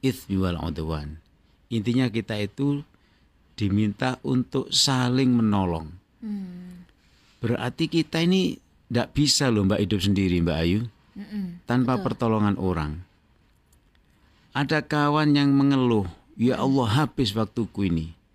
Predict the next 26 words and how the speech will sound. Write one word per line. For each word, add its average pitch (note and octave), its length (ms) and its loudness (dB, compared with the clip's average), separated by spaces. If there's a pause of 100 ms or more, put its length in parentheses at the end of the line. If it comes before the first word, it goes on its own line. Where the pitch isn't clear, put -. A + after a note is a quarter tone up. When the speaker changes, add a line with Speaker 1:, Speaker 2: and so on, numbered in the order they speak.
Speaker 2:
Mm-mm. G#3+ 360 -8
Speaker 1:
Rasanya A#2+ 580 2
aku A#2 260 -2
kerja G2 360 -2
ini G2+ 200 4
tidak G#2 460 -4
dua G2 240 -2
puluh F2+ 220 -4
empat E2+ 300 -6
jam, D#2+ 200 -8
tapi G2 340 -8
dua G#2+ 360 0
puluh G2+ 240 0
lima F#2 320 2
jam," D2 360 -8 (420)
dan E2 200 -6
lain-lain. C#2+ 540 -10 (800)
Sisi - 800 2
yang F3 160 2
ia B2+ 180 2
kemukakan A#2+ 640 0
adalah F2+ 360 -2
tentang G#2 480 -6
pengorbanan F#2 720 0
dirinya. E2 600 0 (200)
Speaker 2:
Iya. F#3 300 -16